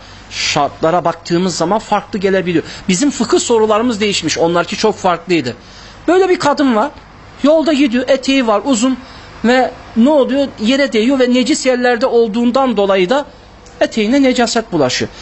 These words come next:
"Ya Resulallah bu bana meşakkat veriyor, zorluk veriyor. Ve benim içime rahatlık getirmiyor. Ben ne yapayım?" "Sen," diyor, "o etekle gittiğin yerde temiz yerlerden geçince o,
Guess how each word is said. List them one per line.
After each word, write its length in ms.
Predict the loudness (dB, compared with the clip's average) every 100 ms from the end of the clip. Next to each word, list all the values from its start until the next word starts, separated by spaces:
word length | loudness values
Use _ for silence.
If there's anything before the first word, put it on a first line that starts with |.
| -10 -2
"Ya 120 | 0
Resulallah 380 | 0 0 0 2
bu 140 | 0
bana 160 | 0 0
meşakkat 680 | -2 -2 -2 -2 -4 -4
veriyor, 280 | -2 -2 -2
zorluk 500 | 0 0 2 0 0
veriyor. 260 | -2 -2 -6 -14 -20 -20 -20 -20 -2
Ve 140 | 0
benim 200 | 2 0 0
içime 360 | -2 0 0
rahatlık 500 | 0 -2 -2 -4 -2
getirmiyor. 600 | -4 -2 -2 0 0 0
Ben 200 | 0 0
ne 40 | 0
yapayım?" 420 | -2 -4 -6 -6 -14 -20 -20 -20 -20 -14
"Sen," 460 | -8 -2 0 2 2
diyor, 120 | 2
"o 120 | 0 0
etekle 600 | -4 -2 -4 -2 -2 -2
gittiğin 640 | -2 -4 0 2 4 4
yerde 220 | 2 0
temiz 420 | -2 0 2 2
yerlerden 580 | 2 0 2 0 0 0
geçince 440 | 0 0 2 0 2
o, 200 | -2